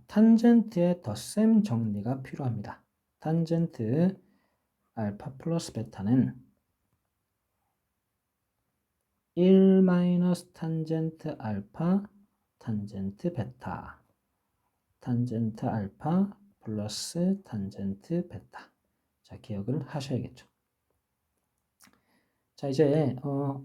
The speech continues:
요 문제에서 이제 요 식에서 두근의 합과, 그러니까 탄젠트 알파 플러스 탄젠트 베타지.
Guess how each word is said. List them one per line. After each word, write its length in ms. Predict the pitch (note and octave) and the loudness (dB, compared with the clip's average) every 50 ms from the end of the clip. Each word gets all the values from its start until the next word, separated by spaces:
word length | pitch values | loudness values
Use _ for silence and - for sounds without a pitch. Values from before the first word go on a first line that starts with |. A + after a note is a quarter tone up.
| - - | -8 0
요 360 | C3+ C3+ D3+ E3 F3 F#3 F#3+ | 4 6 6 8 8 8 8
문제에서 840 | F3 C#3 B2 B2 C3+ D#3 E3+ F3+ F#3 F3+ F#3 F3+ E3+ D#3 - - - | 6 6 4 2 4 4 4 4 4 4 4 4 2 2 0 -2 -6
이제 360 | A2 G#2+ G#2+ C3 B2+ - - - - _ _ - | -6 -4 -2 -2 -2 -2 -6 -10 -16 _ _ -4
요 120 | B2 C#3+ D3+ | -4 -2 -2
식에서 960 | C#3+ - - G#3+ G#3 G#3+ G#3+ G3 G3+ - A2+ G#2+ A#2+ C3+ C3 G#2 - - - - _ _ _ _ _ _ _ _ _ _ _ _ _ _ _ _ _ _ _ _ _ _ _ _ _ _ _ _ _ | -4 -2 0 2 4 6 6 6 4 2 0 0 2 2 2 0 0 -4 -10 -18 _ _ _ _ _ _ _ _ _ _ _ _ _ _ _ _ _ _ _ _ _ _ _ _ _ _ _ _ _
두근의 420 | - - D3+ D#3+ D#3+ F#3 F#3+ F#3+ F3 | -10 -6 -6 2 6 8 8 8 8
합과, 580 | D#3 F3+ F#3+ - - _ - C#3 B2 B2+ - - _ _ | 4 2 -2 -2 -6 _ -4 -4 -4 -4 -8 -14 _ _
그러니까 200 | B2 A#2 - - | -12 -10 -6 -2
탄젠트 500 | F3+ F3+ F3 E3+ F3+ F3+ F#3 F3+ - D#3 | 0 0 2 2 2 2 2 0 -2 -4
알파 300 | D3 C#3 - D3 C#3+ C#3 | -6 -6 -6 -10 -12 -10
플러스 760 | - - B2 A2+ A#2 B2 - - - - D#3+ F3 F#3+ G3 G3 - _ _ _ | -8 -6 -4 -4 -4 -6 -8 -10 -8 -4 -2 -2 -2 -2 -4 -8 _ _ _
탄젠트 680 | - - D#3 D3+ D3+ D3 - D#3 D3+ D3+ D3 - - C3 | -16 -10 -8 -8 -6 -6 -6 -6 -6 -6 -8 -10 -12 -10
베타지. 540 | - G#2+ - - - G2+ - - - - | -10 -10 -12 -12 -12 -14 -12 -14 -16 -18